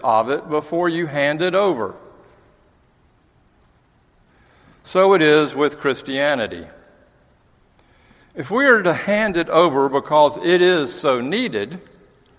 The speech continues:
we should not hesitate. But she, we should only proceed with great caution,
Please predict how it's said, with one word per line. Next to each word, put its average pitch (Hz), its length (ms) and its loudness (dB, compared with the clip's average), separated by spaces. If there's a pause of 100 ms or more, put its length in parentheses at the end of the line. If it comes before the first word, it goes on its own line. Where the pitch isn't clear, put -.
(360)
we 190 200 0
should 196 240 0
not 160 240 4
hesitate. 156 800 -6 (1200)
But 190 200 -4
she, 208 240 -6
we 196 240 0
should 185 300 -2
only 190 360 -2
proceed 131 800 -6
with 131 340 -6
great 127 400 -2
caution, 127 800 -6